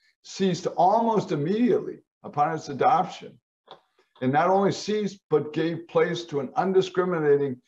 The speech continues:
and almost blind worship of its principles. But then he goes on to say, "It is interesting to note that we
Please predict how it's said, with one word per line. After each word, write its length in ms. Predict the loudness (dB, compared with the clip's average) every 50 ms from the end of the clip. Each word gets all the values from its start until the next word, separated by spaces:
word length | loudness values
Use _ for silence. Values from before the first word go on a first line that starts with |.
| _ _
and 80 | -4 -2
almost 420 | 0 2 2 2 2 0 0 -2
blind 480 | 0 0 2 2 2 0 -2 -2 -2 -4
worship 440 | -4 -4 -4 -4 -4 -4 -6 -8 -8 _ -6
of 260 | -2 0 0 2 2
its 200 | 2 0 0 -2 -12 _ _
principles. 680 | -10 -10 -10 -8 -10 -12 -14 -14 -14 -16 -20 _ _ _ _ _ _ _ _ _ _ _ _ _ _ _ _ -18
But 100 | -10 -6
then 180 | -4 -2 -2
he 80 | 0 2
goes 220 | 2 4 4 4
on 160 | 4 2 2 0
to 100 | -2 -6
say, 260 | -4 -2 0 0 0
"It 80 | 0 0
is 260 | 0 -2 -2 0 0
interesting 540 | 0 0 2 2 2 2 2 0 -6 -6 -6
to 120 | -6 -4
note 280 | -2 0 0 2 2 2
that 140 | 2 2 2
we 640 | 0 0 -2 -2 -2 -2 -2 -2 -2 -4 -4 -6